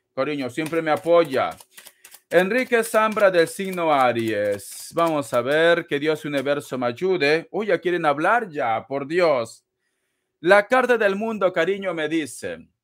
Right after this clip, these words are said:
La carta del mundo es una carta de bendición, pero también es una carta de cerrar ciclos, cerrar etapas, lo que es en tu vida. Y la carta del mundo dice,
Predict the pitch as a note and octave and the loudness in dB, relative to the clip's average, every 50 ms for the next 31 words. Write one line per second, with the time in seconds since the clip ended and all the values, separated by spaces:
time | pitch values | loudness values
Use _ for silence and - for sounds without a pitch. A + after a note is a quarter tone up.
0 | _ _ _ _ _ _ _ _ _ D#3 F3+ G3 F#3+ - B3 B3+ B3+ C4 B3+ B3 | _ _ _ _ _ _ _ _ _ 0 2 2 2 0 -2 -4 -2 -2 -4 -4
1 | G#3+ G#3+ A3 A3+ G#3 A3 G3 - G#3+ G#3 G3 F#3+ - G3 F#3+ F#3+ F#3 G3 F#3 E3+ | -4 -6 -6 -6 -6 -6 -8 -8 -8 -8 -8 -6 -4 -4 -4 -2 -2 -4 -4 -2
2 | D#3+ C#3+ C#3+ C#3 C3+ B2+ C3 C3 A#2 A#2 - D#3 D3+ C#3 A#2 G2+ G2 F2+ - _ | -2 -4 -4 -6 -6 -6 -8 -8 -8 -8 -8 -6 -4 -4 -4 -6 -8 -14 -18 _
3 | - D#3+ D#3+ E3 - - D#3+ F3 G#3+ A3+ A#3+ A3+ - G#3+ G#3 G3 F3 F#3 G3 F#3+ | -4 -2 0 0 0 -2 -4 -4 -4 -6 -6 -6 -8 -6 -4 -4 -4 0 0 0
4 | F#3+ F#3 F#3+ F#3 D#3+ D#3+ C#3+ - - C3 B2+ D3 D#3+ D#3+ D3+ D3 - - F3+ E3+ | 0 0 -2 -2 -2 -2 -4 -4 -6 -6 -4 -2 -2 -2 -4 -6 -8 -6 -6 -6
5 | C3+ - _ A#2 A2 G2 F#2+ F#2+ - - _ _ _ _ _ _ _ - E3 D#3 | -6 -8 _ -8 -8 -8 -8 -10 -12 -18 _ _ _ _ _ _ _ -2 -2 0
6 | D3+ F3+ F#3+ F#3+ G3 F#3 F3+ - F#3 F3+ F3+ F#3 F3 E3+ D3 F#3+ - E3 D3 - | 2 0 0 0 0 -2 0 0 -2 0 0 -2 -2 -2 -4 -4 -4 -6 -6 -6
7 | E3 D3 C#3 A#2+ - C3+ B2 B2+ C3 A#2 G#2 F2 F2+ D#2+ E2 - _ _ _ _ | -6 -8 -8 -8 -8 -6 -4 -4 -2 -4 -4 -4 -8 -12 -14 -16 _ _ _ _
8 | _ _ _ _ _ _ F#3 G3+ G3+ G3+ F#3+ F#3+ A#3+ A#3+ A#3+ B3+ A#3 G#3 G#3+ A3+ | _ _ _ _ _ _ -2 2 2 2 2 2 0 0 0 0 -2 -2 -4 -6
9 | G#3+ G3+ G3 E3 D#3 C#3+ B2+ A#2 - - G#2+ F#2+ F2 - - | -4 -4 -4 -2 -2 -2 -4 -4 -4 -6 -6 -6 -6 -8 -12